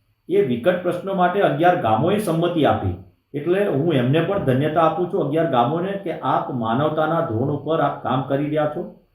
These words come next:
આપની રજૂઆત છે સો ટકા અને મને વિશ્વાસ છે, આત્મવિશ્વાસ છે મારો કે મારા, અ, પ્રમુખ સાબરકાંઠાના કનુભાઈ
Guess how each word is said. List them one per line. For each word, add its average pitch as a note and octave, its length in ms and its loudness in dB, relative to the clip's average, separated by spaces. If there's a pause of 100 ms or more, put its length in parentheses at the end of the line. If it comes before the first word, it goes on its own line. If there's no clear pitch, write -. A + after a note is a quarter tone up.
(140)
આપની C#3+ 380 -4
રજૂઆત C3+ 540 2
છે F3 80 -2
સો C3 220 -2
ટકા E3 280 0
અને E3 120 0
મને C3+ 340 4
વિશ્વાસ E3+ 460 0
છે, - 20 0
આત્મવિશ્વાસ F3 760 0
છે E3 40 -2
મારો A2+ 300 0 (440)
કે E3+ 80 -4
મારા, D#3 520 4 (300)
અ, C3 100 -6 (760)
પ્રમુખ D#3+ 360 -2
સાબરકાંઠાના D#3 640 0
કનુભાઈ D3 640 -2